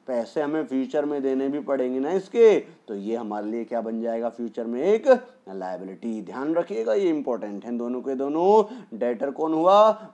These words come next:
वो बंदा जिसको हमने सामान उधार बेचा। और क्रेडिटर कौन हुआ? वो बंदा जिससे हमने सामान उधार खरीदा। डेटर एसेट हुआ और क्रेडिटर लायबिलिटी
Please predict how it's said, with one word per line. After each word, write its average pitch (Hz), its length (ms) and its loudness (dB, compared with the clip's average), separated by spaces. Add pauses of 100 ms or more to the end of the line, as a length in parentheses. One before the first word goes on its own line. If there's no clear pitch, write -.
वो 117 100 0
बंदा 151 640 4
जिसको 135 720 -4
हमने 120 300 -2
सामान 113 380 -8
उधार 170 680 4 (160)
बेचा। 143 460 -2
और 104 240 0
क्रेडिटर 98 460 -10
कौन 110 200 -10
हुआ? 147 260 2
वो 120 180 -2
बंदा 107 380 -2
जिससे 117 300 -8
हमने 104 180 -10
सामान 104 320 -14
उधार 190 500 4 (300)
खरीदा। 95 720 -6 (220)
डेटर 120 340 -4
एसेट 143 300 -6
हुआ 208 260 2
और 147 140 2
क्रेडिटर 110 600 2 (340)
लायबिलिटी 92 640 -4